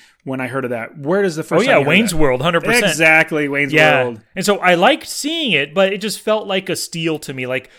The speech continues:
Speaker 2: they could have come up with something creative on their own that was very similar to it, but was totally new, you know?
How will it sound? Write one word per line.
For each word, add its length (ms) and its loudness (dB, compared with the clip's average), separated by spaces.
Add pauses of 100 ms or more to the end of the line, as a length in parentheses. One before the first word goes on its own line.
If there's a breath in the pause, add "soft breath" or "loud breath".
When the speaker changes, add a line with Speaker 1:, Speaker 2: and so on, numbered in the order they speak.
(120)
Speaker 2:
they 140 0
could 220 -4
have 160 -2
come 220 -4
up 180 -4
with 100 -6
something 500 -10 (460 soft breath)
creative 340 0
on 140 -2
their 160 -2
own 140 0
that 100 -6
was 160 -6
very 240 -2
similar 440 -8
to 220 -10
it, 140 -6
but 160 -4
was 160 -6
totally 500 -4
new, 320 -8
you 140 -4
know? 200 -6